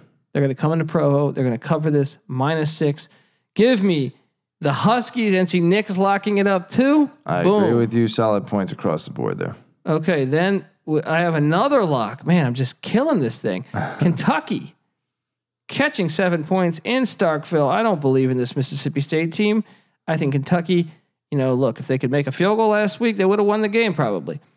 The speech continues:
Speaker 1: But instead, they didn't, and they even <laughs> blew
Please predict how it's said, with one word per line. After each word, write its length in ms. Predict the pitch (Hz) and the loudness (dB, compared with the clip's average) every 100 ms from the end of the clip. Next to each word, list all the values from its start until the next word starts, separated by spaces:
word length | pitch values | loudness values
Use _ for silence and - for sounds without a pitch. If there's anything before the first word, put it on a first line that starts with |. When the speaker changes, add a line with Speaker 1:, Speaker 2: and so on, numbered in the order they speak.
| _ _ | _ _
Speaker 1:
But 260 | - 208 - | -2 -2 -2
instead, 520 | 170 156 208 214 202 | -6 -2 2 2 2
they 140 | 190 170 | 0 0
didn't, 440 | 175 185 185 180 | 2 2 2 0
and 160 | - 165 | -2 0
they 80 | 156 | 2
even 260 | 180 165 | 2 2
<laughs> 0 | |
blew 560 | 151 180 185 180 165 160 | 2 4 4 4 2 -4